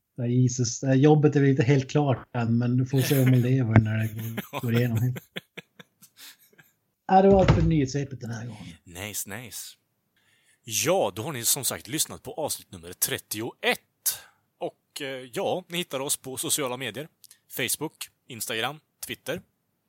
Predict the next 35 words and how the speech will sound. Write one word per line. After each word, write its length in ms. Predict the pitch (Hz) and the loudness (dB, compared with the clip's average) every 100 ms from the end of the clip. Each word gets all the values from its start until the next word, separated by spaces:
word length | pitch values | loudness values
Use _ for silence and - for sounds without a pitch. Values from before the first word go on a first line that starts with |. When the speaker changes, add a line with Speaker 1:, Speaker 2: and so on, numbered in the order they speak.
| _ _ - - | _ _ -20 -18
Speaker 2:
Och 200 | 110 - | -16 -10
allt 220 | 107 95 | -10 -10
ni 100 | 107 | -10
behöver 220 | 107 110 | -8 -6
göra 220 | 123 113 123 | -6 -8 -8
då 220 | 139 135 | -8 -6
är 140 | 95 | -6
ju 80 | 90 | -8
att 100 | 87 | -6
söka 360 | - 123 95 - | -6 -6 -8 -14
på 120 | 92 | -18
Creative 520 | - 104 87 - 95 | -16 -14 -14 -14 -20
Meltdown 380 | 101 82 - 104 | -16 -16 -14 -14
Podcast, 720 | - 117 - - 208 160 - | -12 -14 -10 -4 -2 -2 -6
självklart. 1120 | - - 143 101 87 - - 156 - - - _ _ _ _ _ _ _ _ - | -12 -12 -12 -12 -14 -10 -6 -6 -6 -10 -12 _ _ _ _ _ _ _ _ -16
Och 200 | 147 - | -10 -8
så 100 | 147 | -6
har 120 | 156 | -8
ni 80 | 110 | -10
en 180 | 113 120 | -12 -12
mailadress 920 | 156 107 87 - 95 165 165 - - | -10 -10 -10 -12 -10 -8 -4 -4 -4
som 220 | 127 147 | -6 -8
ni 140 | 101 | -12
finns 400 | 185 95 85 - | -12 -14 -8 -8
på, 280 | - - 92 - | -8 -12 -10 -8
som 160 | 139 | -8
ni 80 | 139 | -8
hittar 560 | 147 - - 143 82 _ _ _ | -14 -14 -6 -6 -6 _ _ _
på 220 | - 90 | -16 -12
Facebook-sidan. 760 | - 113 - 101 110 98 127 107 _ _ | -10 -10 -10 -8 -6 -6 -8 -10 _ _
Och 120 | - | -10
då 80 | 113 | -4
står 220 | - 98 | -4 -4
det 140 | 104 | -6
bara 200 | 98 90 | -6 -8